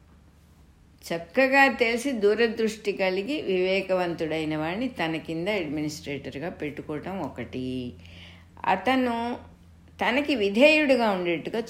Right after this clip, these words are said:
చూసుకున్నాడు. వాడి ఇష్టం వచ్చినట్టు వాడు చేయటం కదా, వాడిని అపాయింట్ చేశాం కదా, ఇక వాడి ఇష్టం వచ్చినట్టు వాడు చేస్తాడని కదా, తను చెప్పినట్టు చేసే, చేసేవాడిని జాగ్రత్తగా, పైగా ఓ పూర్తిగా వదిలేయకుండా కాస్త వాడిని పైపైన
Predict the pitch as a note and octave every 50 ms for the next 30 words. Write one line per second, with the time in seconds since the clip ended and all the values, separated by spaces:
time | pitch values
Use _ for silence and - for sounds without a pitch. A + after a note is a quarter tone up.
0 | - D#3+ C#3+ - - - C#3+ D3 C#3+ C3+ C3 C3 D3 E3 F3+ F#3+ F#3+ G3+ G3 -
1 | C#4 C#4 C#4 C4+ C#4 B3+ B3+ A#3+ G#3 G#3 G3+ G3 F#3 F3 F3 F#3 F#3+ F#3+ G#3+ G#3
2 | G3+ F#3+ E3+ D#3 D#3 D#3 D#3 D#3+ D#3+ E3 D#3+ - G#3+ A#3 A#3 A3+ G#3+ G3+ G3+ G3
3 | G3 G#3 G3+ G3 G3 F#3+ F3+ F3 G#3 A#3 A#3 G3 - - - - - - - -
4 | E3+ F3+ F3+ F3+ F#3 F3+ F3 F3 E3+ E3+ - A3 A3 A3 G#3 G#3+ G3+ G3 F3 F#3
5 | F3+ F3 D#3+ D#3+ - F3+ F3 F3 F3 - G3+ F#3+ F#3+ F3+ E3+ E3 D#3+ D#3 E3+ E3+
6 | E3+ - G3 G3+ G3 - G3+ F#3+ F3+ - B3+ C#4 D#4+ F#4 F4+ - - - A3 F#3
7 | F3 F#3+ F#3+ - G#3 G3+ G3+ - - - - F3+ F3+ F3+ F3 - G3 F3+ F3+ F3
8 | E3 D#3+ D#3 D#3+ F3 A3 G#3+ F3 E3 D#3 D3+ D3 D#3+ C#3+ - - - C#3+ F#3 G3+
9 | - - - - - - - - - - - - - - - - - - D#3 D#3+
10 | E3 D#3+ G3 G#3 G#3+ G3+ F#3+ F3 E3+ D#3+ E3+ F3+ F3 - E3 D#3+ E3+ E3+ E3+ -
11 | G3+ G#3+ A3+ G#3+ F#3 D#3+ E3+ E3+ F3+ F#3+ G3+ G3 - G#3+ G#3 G#3 G#3+ B3+ B3+ -
12 | G#3+ F#3+ - - E3 E3 E3 D#3+ D#3+ C#3+ - D3 D3+ D3+ D3+ G3+ G3+ G3+ G3